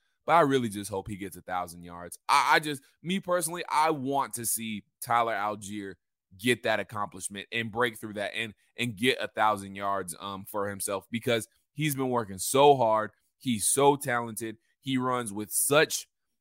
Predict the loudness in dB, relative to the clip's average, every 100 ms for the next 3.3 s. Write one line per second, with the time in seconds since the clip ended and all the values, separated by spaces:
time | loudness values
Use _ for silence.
0 | _ _ _ -14 4 6 8 8 8 6
1 | 0 -4 -8 -8 -6 -4 -6 -6 -2 0
2 | -2 -6 -6 0 2 4 2 -6 -6 -4
3 | -2 -2 -2